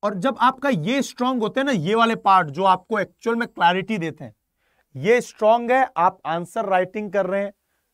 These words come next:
या फिर करंट अफेयर पढ़ रहे हैं, तो आपके दिमाग में इन सब चीजों की पिक्चर क्लियर है एकदम। क्या? वापस से देखिए, इकोलॉजी तो है interaction between organism और जो सराउंडिंग्स है उनके साथ।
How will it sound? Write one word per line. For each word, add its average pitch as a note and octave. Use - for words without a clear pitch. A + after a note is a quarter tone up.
या D3
फिर D#3+
करंट G3
अफेयर G#3
पढ़ F#3+
रहे G3
हैं, G#3
तो G#3+
आपके A3
दिमाग A3
में C#4
इन C4
सब C#4
चीजों B3+
की B3+
पिक्चर D#4
क्लियर F3+
है D3+
एकदम। A#2
क्या? F3+
वापस D3
से D#3
देखिए, B2
इकोलॉजी A#3
तो A#3+
है B3
interaction F#3
between E3+
organism F3
और F3
जो F3
सराउंडिंग्स E3+
है F#3+
उनके D3+
साथ। A2+